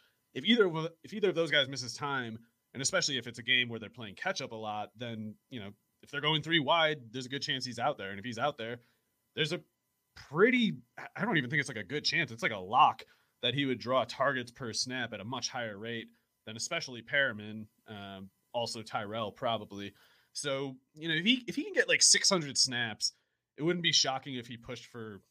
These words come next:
you know, eighty targets. And if he gets eighty targets, he might catch sixty for seven fifty and five touchdowns or something like that. But I am a little bit, I don't know. It,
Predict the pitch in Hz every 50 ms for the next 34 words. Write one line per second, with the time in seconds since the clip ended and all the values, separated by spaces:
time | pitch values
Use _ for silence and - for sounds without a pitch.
0 | _ - - - 101 92 92 90 - - - 117 117 113 113 107 98 - - 104
1 | 107 104 101 101 98 95 - - 110 - 110 104 110 110 123 120 117 117 113 113
2 | 123 117 120 117 110 110 110 - - 107 107 107 - - - 107 - - - -
3 | 123 120 - - - 98 90 90 90 - - 104 95 95 98 _ _ - - 127
4 | 113 113 110 107 - 120 110 113 - 117 107 104 101 101 98 95 101 98 - -
5 | 107 113 104 107 104 101 95 - - 123 110 - - 107 98 92 90 85 85 -
6 | - 87 92 92 87 90 - - 90 90 87 85 - - 90 85 - _ _ _
7 | _ _ _ _ _ _ _ _ _ _ _ _ - 147 190 220 220 220 214 196
8 | _ _ _ _ _ _ _ _ _ _ - 208 190 185 175 170 175 185 208 220
9 | 220 220 180 151 170 185 180 175 - - - - - - _ _ _ _ _ _
10 | _ _ _ _ _ - 147 143 127 107 101 120 123 147 165 160